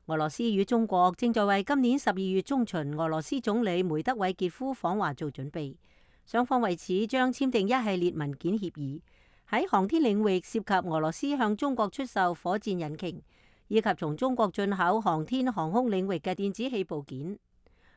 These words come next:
俄羅斯媒體報道，相關火箭引擎涉及俄羅斯嘅R D一八零引擎，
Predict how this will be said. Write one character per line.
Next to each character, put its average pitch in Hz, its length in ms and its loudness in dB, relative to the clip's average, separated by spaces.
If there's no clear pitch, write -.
俄 202 140 0
羅 202 100 2
斯 359 140 0
媒 196 180 2
體 - 120 -8
報 156 200 -4
道， 139 220 -6
相 208 220 -2
關 202 120 4
火 180 240 0
箭 190 280 0
引 175 200 0
擎 165 300 -2
涉 247 140 -4
及 233 100 0
俄 175 240 2
羅 160 160 2
斯 285 240 -2
嘅 214 180 2
R 226 460 6
D 240 320 0
一 302 160 0
八 220 140 6
零 165 200 0
引 151 200 -4
擎， 143 280 -6